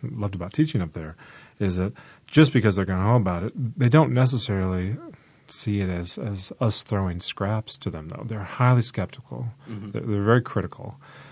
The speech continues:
Speaker 1: It can take us, in, you know, at Grand Valley, I might go through a chapter and say, "John Stuart Mill," and, you know, "Any questions?" A couple, you know,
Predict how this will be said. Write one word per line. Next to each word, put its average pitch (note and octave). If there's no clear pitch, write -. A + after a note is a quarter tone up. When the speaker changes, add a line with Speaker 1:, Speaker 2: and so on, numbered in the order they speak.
Speaker 1:
It C3+
can B2
take B2
us, G2+
in, C3+
you C#3+
know, G2
at A#2+
Grand A#2
Valley, B2+
I A2
might G#2
go G2
through F#2
a F2+
chapter F#2
and F2+
say, F2+
"John F2+
Stuart F2+
Mill," E2
and, E2+
you G2+
know, F2+
"Any A2
questions?" G#2+
A B2
couple, E2
you E2+
know, D#2+